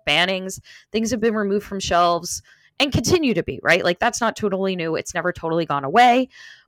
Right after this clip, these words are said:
But this is the first time that we have seen laws across the country attempting to quite literally put library workers in jail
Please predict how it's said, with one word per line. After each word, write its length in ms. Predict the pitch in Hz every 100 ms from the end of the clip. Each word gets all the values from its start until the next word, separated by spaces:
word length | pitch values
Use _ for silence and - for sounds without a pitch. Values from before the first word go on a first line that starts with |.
| -
But 220 | 202 180
this 240 | 185 226 -
is 120 | 226
the 100 | 202
first 240 | - 180
time 160 | 156 160
that 100 | 143
we 100 | 160
have 160 | 165 151
seen 380 | - 160 151
laws 360 | 151 147 156 156
across 340 | - - 160
the 80 | -
country 480 | - 156 165 254 254
attempting 680 | 170 - - 190 - 185 185
to 140 | -
quite 300 | 180 - 214
literally 420 | 185 196 214 240 254
put 320 | - 208 -
library 320 | 160 175 180
workers 380 | 175 175 180 175
in 120 | 165
jail 440 | 143 139 202 302